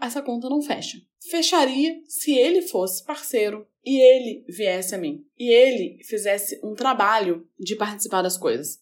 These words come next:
Mas ele tinha decidido que, como era uma escolha minha, isso, ele era expert em fazer,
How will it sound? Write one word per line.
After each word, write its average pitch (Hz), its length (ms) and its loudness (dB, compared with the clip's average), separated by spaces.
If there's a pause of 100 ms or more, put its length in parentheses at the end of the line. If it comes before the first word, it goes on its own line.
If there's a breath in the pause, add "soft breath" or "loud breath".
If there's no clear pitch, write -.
Mas 202 320 -6
ele 202 220 2
tinha 190 340 -6
decidido 240 720 -4 (100)
que, 185 280 -10
como 285 320 -2
era 190 180 -2
uma 196 80 -8
escolha 175 640 -8
minha, 262 540 -2 (320 loud breath)
isso, 220 480 -12
ele 202 220 0
era 208 300 -2 (360 soft breath)
expert - 920 0
em 190 80 -10
fazer, - 400 -8